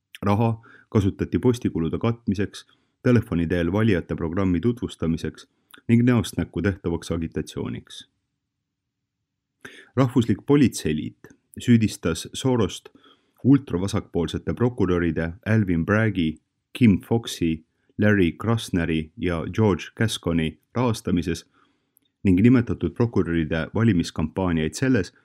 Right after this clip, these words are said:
et need soodustavad vägivaldseid kuritegusid. Color of Change ise kiitis aga Braggi järgnevate sõnadega. Uus info. Manhattani ringkonnaprokurör Elvin Bragg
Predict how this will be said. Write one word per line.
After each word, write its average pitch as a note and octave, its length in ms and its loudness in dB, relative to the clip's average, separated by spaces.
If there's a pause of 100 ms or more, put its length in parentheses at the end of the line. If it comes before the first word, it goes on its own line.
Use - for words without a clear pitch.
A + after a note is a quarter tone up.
(360)
et F2 140 -2
need A2 140 4
soodustavad F2+ 540 -2
vägivaldseid E2+ 580 -2
kuritegusid. C2+ 680 -8 (1700)
Color A#2 260 4
of F2 80 -8
Change G2+ 360 0
ise E2 280 -2 (760)
kiitis G2 360 2
aga F2+ 120 0
Braggi G2+ 520 -2 (340)
järgnevate E2+ 580 -2
sõnadega. - 540 -6 (1160)
Uus B2+ 220 6
info. - 420 -4 (920)
Manhattani F#2 600 0
ringkonnaprokurör E2+ 880 -2
Elvin G2+ 300 2
Bragg G#2+ 340 -2